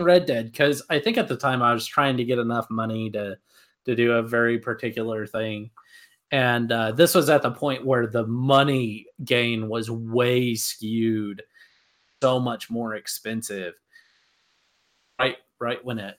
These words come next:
dropped. So I'm playing, really paying too much attention to the chat because it was Gunbait and Evil J. And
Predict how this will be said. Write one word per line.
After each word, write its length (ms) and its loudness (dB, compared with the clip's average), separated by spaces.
dropped. 560 -2
So 140 0
I'm 200 2
playing, 600 -2
really 220 4
paying 280 -2
too 120 -6
much 180 -2
attention 400 -6
to 100 -6
the 120 -8
chat 540 -4
because 600 -4
it 80 -2
was 300 -2
Gunbait 800 2
and 200 -6
Evil 420 -2
J. 680 -6
And 300 2